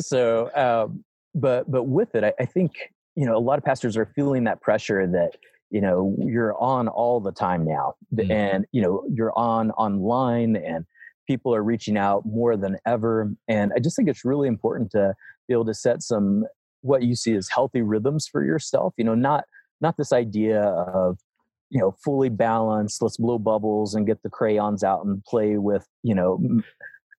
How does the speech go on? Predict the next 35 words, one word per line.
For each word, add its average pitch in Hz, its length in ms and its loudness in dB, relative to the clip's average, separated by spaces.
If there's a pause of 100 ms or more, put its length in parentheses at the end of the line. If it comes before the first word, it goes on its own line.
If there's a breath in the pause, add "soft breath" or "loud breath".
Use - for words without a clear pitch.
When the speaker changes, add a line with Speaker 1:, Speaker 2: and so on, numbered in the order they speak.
Speaker 1:
cartoons, 117 960 0
uh, 104 240 0
coloring 113 440 0
books 107 260 -2
and 113 100 0
stuff - 380 -2
to 110 100 -6
deal 110 220 0
with 101 100 -2
stress, - 460 -2
but 117 140 -2 (340 loud breath)
rather 175 300 0
to 127 80 -2
think 127 220 -4
about 113 260 2
how - 100 -2
can - 160 -2
I 139 120 0
have 120 260 0
these 104 200 -2
really 131 280 0
healthy 120 440 -2
rhythms 92 680 -2 (320 soft breath)
of 104 160 2
self-care, 76 840 0
you 107 80 0
know, 82 140 2
thinking 151 320 -2
of 110 120 0
it 101 120 -2
more 113 340 2
of 98 120 -4
like 92 220 -2
a 87 100 0
surfing 90 600 -2